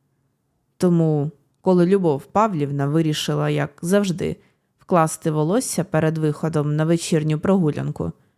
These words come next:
її вдарило струмом. Але... Через постійне вимкнення електрики могли б подумати, що це коротке замикання. Ясно. Але я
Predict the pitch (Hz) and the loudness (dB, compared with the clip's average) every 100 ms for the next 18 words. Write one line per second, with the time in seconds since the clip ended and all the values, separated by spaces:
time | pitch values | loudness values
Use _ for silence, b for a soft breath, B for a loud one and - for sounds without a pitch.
0 | _ _ - 214 196 185 180 175 165 - | _ _ 2 2 4 4 4 4 2 -2
1 | - 147 135 139 165 _ _ _ _ _ | -4 -2 -2 -6 -10 _ _ _ _ _
2 | _ - 170 165 156 151 - _ _ _ | _ -4 0 2 2 0 -6 _ _ _
3 | - 190 165 - 196 190 - 180 156 156 | 0 2 2 0 -2 -2 0 0 2 2
4 | 160 180 147 - 151 151 147 202 226 - | 2 2 2 -2 0 2 2 0 -2 -6
5 | - - - _ _ _ _ _ 226 233 | -8 -8 -12 _ _ _ _ _ 0 4
6 | 220 208 - 226 220 262 170 - 151 175 | 4 2 0 -2 0 2 0 0 -4 -6
7 | - _ - 226 - 208 196 185 165 - | -10 _ -2 -2 0 -2 0 0 0 0
8 | 160 160 170 165 151 139 139 156 - _ | 0 2 0 0 -2 -2 -4 -6 -10 _
9 | _ _ _ _ _ _ _ _ _ _ | _ _ _ _ _ _ _ _ _ _
10 | - 220 208 175 - - 175 175 _ _ | -8 0 2 2 0 -2 -2 -2 _ _
11 | _ _ _ _ _ - 240 240 233 233 | _ _ _ _ _ -4 0 2 2 0
12 | 220 | 0